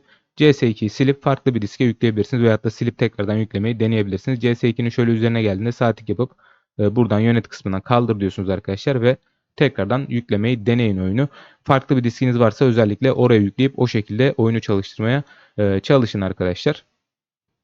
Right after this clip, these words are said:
Eğer Windows'un eski bir sürümünü kullanıyorsanız bu tarz hatalar almanız mümkün. Ee, Windows ona geçin arkadaşlar veyahut da, e, sisteminiz yetiyorsa Windows on bir kullanın. Windows on bir kullanmanız her zaman daha sağlıklı olacaktır.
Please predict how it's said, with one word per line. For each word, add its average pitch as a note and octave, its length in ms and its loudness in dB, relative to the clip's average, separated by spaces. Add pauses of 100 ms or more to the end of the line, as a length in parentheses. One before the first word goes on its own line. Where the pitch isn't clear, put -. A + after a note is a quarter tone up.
(260)
Eğer C3+ 160 2
Windows'un C#3 460 0
eski C3+ 260 -4
bir C3 60 -2
sürümünü C3 320 -2
kullanıyorsanız C3+ 600 0
bu C3 60 -2
tarz B2+ 220 -2
hatalar A#2 340 0
almanız G#2+ 320 -2
mümkün. C3 360 -2 (400)
Ee, G#2+ 160 4
Windows C3 440 2
ona C3+ 140 4
geçin A2+ 260 -2
arkadaşlar G2+ 540 -2
veyahut A#2+ 320 0
da, C3 160 0
e, A#2+ 100 0
sisteminiz A#2+ 520 -2
yetiyorsa A#2+ 340 0
Windows A#2+ 380 -2
on A#2+ 200 -2
bir G2+ 120 -2
kullanın. G#2+ 300 -4
Windows A#2+ 400 -2
on A#2 120 -2
bir A2 60 0
kullanmanız A2 500 -4
her A2+ 140 0
zaman G#2+ 260 -4 (380)
daha B2+ 160 4
sağlıklı G#2+ 460 -2
olacaktır. A2+ 680 -2